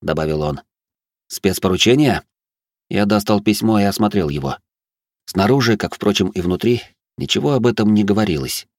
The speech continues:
Но я всё же решил поинтересоваться у воинов, не мой ли это случай. «Вот»,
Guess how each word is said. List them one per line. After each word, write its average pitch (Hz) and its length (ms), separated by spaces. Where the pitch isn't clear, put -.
Но - 80
я - 180
всё - 200
же 95 140
решил 95 320
поинтересоваться 92 720
у 82 60
воинов, 82 420
не 82 140
мой 123 220
ли 98 120
это 92 280
случай. - 480
«Вот», 107 440